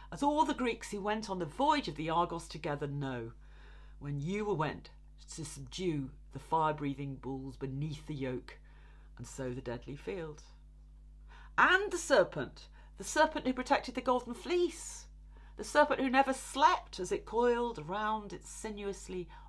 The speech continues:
on guard. "I killed that serpent, and I lit for you the path of salvation." So in a few deft strokes, Euripides' rhetoric brings the famous Colchian episodes before the audience's eyes.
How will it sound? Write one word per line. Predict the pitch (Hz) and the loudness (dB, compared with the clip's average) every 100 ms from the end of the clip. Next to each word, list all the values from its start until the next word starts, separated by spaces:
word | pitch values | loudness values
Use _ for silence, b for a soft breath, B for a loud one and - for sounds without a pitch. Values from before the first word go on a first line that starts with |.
| - | -12
on | 151 | -10
guard. | 151 135 117 101 - | -8 -8 -8 -10 -10
"I | 139 165 | -4 -4
killed | 165 - 185 180 | -4 0 2 2
that | - - | -4 -6
serpent, | - 98 - 95 - B B - | -8 -10 -10 -14 -16 B B -2
and | 151 | 2
I | 156 | 2
lit | 175 190 - | 4 2 0
for | - 170 | -8 -8
you | 123 131 120 B B - | -4 -4 -4 B B -12
the | - | -12
path | - - 123 82 - - - - - | -10 -6 -6 -6 -12 -20 -20 -18 -16
of | |
salvation." | - - 73 - - - - - - - - - - - - - - - - - | -14 -8 -8 -8 -10 -10 -10 -12 -14 -18 -20 -20 -20 -20 -20 -20 -20 -20 -20 -20
So | - 123 | -8 -6
in | 127 | -6
a | |
few | - 175 185 | -8 -6 -4
deft | 160 160 | -4 -6
strokes, | - - 127 78 - - B B B B B - | -10 -6 -6 -6 -12 -20 B B B B B -10
Euripides' | 147 165 160 151 127 | -8 -8 -6 -8 -6
rhetoric | 156 165 - 117 101 - - B B B B | -6 -6 -8 -8 -8 -12 -20 B B B B
brings | 160 143 143 - - | -6 -6 -6 -12 -14
the | |
famous | 139 170 165 156 151 - - - | -12 -6 -4 -4 -6 -10 -16 -12
Colchian | - 170 180 - 147 | -8 -6 -6 -6 -6
episodes | 143 - - 123 123 120 | -6 -10 -12 -8 -8 -8
before | - - - 151 143 | -14 -14 -8 -4 -4
the | 135 | -4
audience's | 139 135 127 127 - 123 | -6 -6 -8 -10 -14 -12
eyes. | 123 120 113 110 - | -8 -8 -10 -12 -16